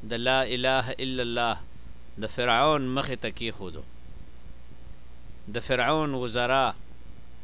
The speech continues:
هغه وخت سره چې کومه عمله وه، هغې حاضر وو. هغه د موسی علیه الصلاة والسلام سره خپل بحث شروع کړو.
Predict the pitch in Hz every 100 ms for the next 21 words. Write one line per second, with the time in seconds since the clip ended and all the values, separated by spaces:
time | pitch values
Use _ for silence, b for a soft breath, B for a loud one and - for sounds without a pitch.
0 | - - - 123 135 156 - 143 127 107
1 | 113 143 131 - 120 117 117 123 117 113
2 | 120 101 104 95 107 87 - - - -
3 | - - - - - B B B - 110
4 | 156 151 143 143 160 151 135 143 143 151
5 | 139 131 135 131 139 131 123 113 - 135
6 | 117 123 113 - 110 104 104 -